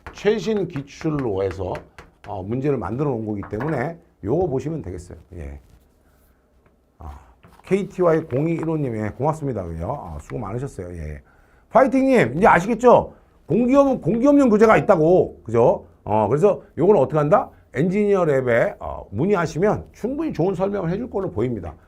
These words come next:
그리고, 어, 우리 그 지금 그 라이브 하고 있는 엔지니어 랩, 그 다음에 저기 저 뭐죠? 그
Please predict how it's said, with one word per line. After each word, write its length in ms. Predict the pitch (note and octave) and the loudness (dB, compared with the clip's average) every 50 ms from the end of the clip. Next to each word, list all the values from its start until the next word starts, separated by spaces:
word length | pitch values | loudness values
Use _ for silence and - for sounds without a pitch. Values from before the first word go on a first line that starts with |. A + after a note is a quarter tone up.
| _ _ _ _ | _ _ _ _
그리고, 460 | - F#3 G#3+ G#3+ A3 G#3 E3 - - - - _ _ | -4 -2 0 2 2 2 2 2 -2 -10 -20 _ _
어, 300 | - B2 C3+ C3+ C3+ C3+ | -2 2 2 4 4 2
우리 340 | C3+ D3+ F3+ G#3 G3+ F#3 - | 2 2 0 0 -2 -4 -2
그 360 | E3 D#3+ D#3+ D#3+ D#3+ D#3+ D#3 D#3+ | -2 0 0 2 2 0 -2 -2
지금 380 | D#3 D3+ D#3+ D3+ B2 - - - | -4 -2 -2 -2 -4 -6 -10 -8
그 380 | A2 A2 G#2+ G#2+ - - - _ _ _ | -6 -4 -4 -4 -6 -8 -14 _ _ _
라이브 300 | A2+ B2 D#3+ G3 G#3 G3+ | 2 2 2 4 4 4
하고 260 | G3 G3 F#3 F3 E3+ D#3 | 4 4 2 2 0 0
있는 220 | D3 F3 F3 C#3 | -2 -2 -4 -4
엔지니어 520 | A2 G#2+ C#3+ E3+ E3 F#3+ G3 G3 F#3+ F3 | -4 -4 -4 -2 -4 -4 -4 -4 -2 -2
랩, 380 | C#3 C3 C#3+ C3 - - - _ | 0 0 0 0 -2 -6 -14 _
그 80 | - A#2 | -6 -2
다음에 480 | C#3+ C#3+ C3+ C3+ F3 F#3 C3 F2+ F2 - - _ _ _ _ _ _ | 0 0 0 0 0 -2 -4 -4 -8 -12 -20 _ _ _ _ _ _
저기 260 | - A2 A#2 B2 A#2+ | -4 -2 -2 -2 -2
저 140 | A2+ A#2 G#2 | -4 -4 -4
뭐죠? 340 | F#2 F#2+ G#2+ D#3 G3+ A#3 - | -4 -4 -4 -4 -6 -8 -8
그 320 | - F#2 E2+ E2 D#2+ | -10 -10 -8 -8 -10